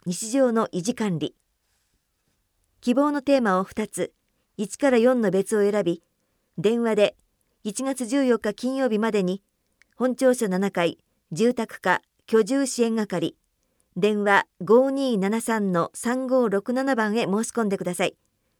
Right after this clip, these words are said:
先着順です。なお、テーマは希望に添えない場合があります。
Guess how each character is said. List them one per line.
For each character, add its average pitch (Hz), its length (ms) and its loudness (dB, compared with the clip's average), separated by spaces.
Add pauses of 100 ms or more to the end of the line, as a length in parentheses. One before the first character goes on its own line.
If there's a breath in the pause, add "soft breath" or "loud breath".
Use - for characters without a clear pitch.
先 220 220 -2
着 214 160 -6
順 196 160 -2
で 208 100 0
す。 - 160 -6 (760)
な 262 140 2
お、 247 80 0
テ 269 180 6
ー 247 40 0
マ 220 120 2
は 190 220 4
希 214 140 -2
望 269 160 4
に 269 100 -4
添 269 180 2
え 285 40 -2
な 277 120 0
い 233 60 2
場 196 160 2
合 202 80 0
が 196 100 -2
あ 190 40 0
り 190 120 -2
ま 196 100 -2
す。 - 200 -8